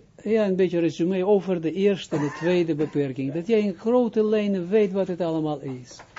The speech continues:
Zonder de tweede beperking, dat is wat wij leren hier ook, ja? Hakken in tweeën, de partsoef, dat is de tweede beperking.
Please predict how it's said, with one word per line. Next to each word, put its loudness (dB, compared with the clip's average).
Zonder 2
de 0
tweede 0
beperking, 0
dat -4
is -2
wat -2
wij 2
leren 2
hier -4
ook, -10
ja? -4
Hakken 0
in -6
tweeën, 0
de 0
partsoef, -4
dat -2
is -4
de -4
tweede 0
beperking. -10